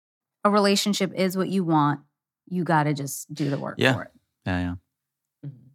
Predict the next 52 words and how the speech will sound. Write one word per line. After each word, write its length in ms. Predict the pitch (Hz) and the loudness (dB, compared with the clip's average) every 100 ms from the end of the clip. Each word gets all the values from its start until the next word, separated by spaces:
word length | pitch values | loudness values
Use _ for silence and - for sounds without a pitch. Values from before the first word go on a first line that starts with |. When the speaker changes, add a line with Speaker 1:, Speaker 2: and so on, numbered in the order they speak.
| _ | _
Speaker 1:
What 140 | 202 | 0
else 180 | 180 156 | 0 0
we 60 | 160 | -6
got? 220 | - - _ | -8 -10 _
Speaker 3:
Yeah, 300 | - 311 - | -6 -4 -4
this 180 | 147 220 | -4 -4
one 120 | 294 | -2
is 80 | 262 | -2
kind 240 | 262 269 294 | -2 -4 -2
of 100 | 208 | -2
in 80 | 147 | -2
the 60 | |
same 360 | 147 143 135 131 | 0 0 0 -2
ve-, 100 | 131 - | -4 -4
vein 340 | 147 127 120 | -2 -2 -2
from 260 | 117 131 123 | -4 -4 -2
Mary 240 | 123 127 | -2 -2
Beth. 320 | 123 117 113 - _ - | -2 -2 -2 -6 _ -4
Um, 260 | 139 127 | -2 -2
she 140 | 120 143 | -4 -12
says 260 | - 147 143 | -8 -6 -2
that, 240 | 123 - - | -4 -2 -2
"I'm 260 | 139 165 | 0 0
an 80 | 170 | -2
introvert 480 | 147 147 147 147 147 | -4 -6 -2 -2 0
who 160 | 156 | -2
is 160 | 143 127 | -4 -8
trying 300 | - 160 175 | -6 -4 -4
to 120 | 165 | -4
meet 200 | 147 143 | -4 -4
new 120 | 143 135 | -4 -8
people 340 | - 131 131 | -10 -8 -6
and 120 | 123 | -6
casually 420 | 113 123 113 120 | -6 -8 -8 -12
date. 360 | 113 131 117 85 - - - - _ - | -10 -6 -6 -8 -16 -20 -20 -20 _ -6
But 80 | 143 | 0
how 140 | 151 | 2
do 80 | 160 | 4
I 220 | 156 147 | 4 6
Speaker 2:
Casually 220 | 135 143 | 6 4
Speaker 3:
not 120 | 139 - | 2 -4
Speaker 2:
date. 420 | - - - 147 147 | -14 -10 -4 -4 -6
Speaker 3:
<laughs> 60 | |
Right. 260 | - 127 117 202 190 | -8 -8 -2 -2 -2
But 120 | - 160 | 2 4
how 100 | 175 | 6
do 80 | |
I 180 | 196 185 | 6 6
not 160 | 160 156 | 4 2
Speaker 2:
Oh. 20 | |
Speaker 3:
get 200 | 156 151 | -2 -4
burnt 240 | 143 127 | -4 -4